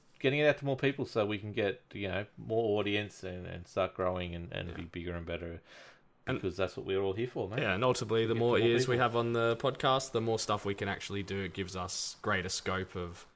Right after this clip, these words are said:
Speaker 2: you know, guests and
Speaker 1: Yeah.
Speaker 2: things like that. So, uh, that's kind of the idea.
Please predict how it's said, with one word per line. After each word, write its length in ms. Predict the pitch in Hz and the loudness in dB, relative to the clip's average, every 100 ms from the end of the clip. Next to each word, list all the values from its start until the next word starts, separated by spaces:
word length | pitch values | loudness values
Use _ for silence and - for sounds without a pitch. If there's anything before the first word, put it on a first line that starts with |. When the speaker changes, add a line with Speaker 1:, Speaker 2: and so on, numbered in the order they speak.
| _ _ | _ _
Speaker 2:
you 80 | 85 | -10
know, 120 | 87 90 | -8 -2
guests 520 | 113 98 98 - - 95 | 4 4 2 -6 -6 -4
and 240 | 95 92 | -2 -4
Speaker 1:
Yeah. 80 | 62 | -4
Speaker 2:
things 220 | 92 92 | -4 -2
like 160 | 87 90 | -2 -2
that. 180 | 90 | -4
So, 320 | - 87 87 87 - _ _ - | -4 -4 -4 -4 -10 _ _ -4
uh, 240 | 92 92 92 | 2 2 2
that's 180 | 107 | 0
kind 160 | - 87 | 0 -2
of 60 | 87 | -2
the 80 | |
idea. 320 | 85 80 80 | -6 -6 -10